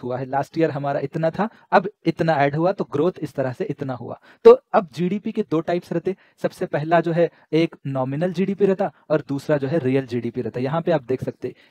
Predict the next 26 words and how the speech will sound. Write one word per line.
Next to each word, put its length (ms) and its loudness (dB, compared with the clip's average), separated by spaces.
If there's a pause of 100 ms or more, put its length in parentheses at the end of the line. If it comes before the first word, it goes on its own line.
(120)
nominal 420 4
जीडीपी 480 0 (180)
किसको 240 0
बोलते 260 4
हैं 80 2 (300)
कि 120 8
जैसा 300 0
मैं 120 2
आपको 180 -2
बताता 260 2
हूँ, 60 -4
current 300 2
prices 380 -2
मतलब 300 -6
अभी 220 2
जो 160 6
कीमत 400 0
चल 180 -6
रही 180 -6
उस 260 -6
हिसाब 300 0
से 240 2
अगर 360 4 (280)
पूरे 440 -4 (200)
जो, 380 2 (100)
अ, 60 -8